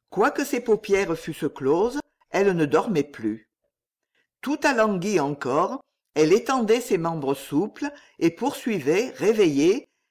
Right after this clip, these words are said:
les songes qui, tout à l'heure, enchantaient son jeune sommeil.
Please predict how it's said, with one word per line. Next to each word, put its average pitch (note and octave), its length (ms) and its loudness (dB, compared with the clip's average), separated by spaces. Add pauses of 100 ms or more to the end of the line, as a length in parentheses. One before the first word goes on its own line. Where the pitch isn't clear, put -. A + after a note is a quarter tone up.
les F3 140 4
songes B3 680 -4
qui, A3+ 340 -6
tout A#3 200 -8
à F#3 100 2
l'heure, E3+ 380 0 (280)
enchantaient A3 640 0
son D#3+ 260 -4
jeune E3 300 0
sommeil. G2 640 -6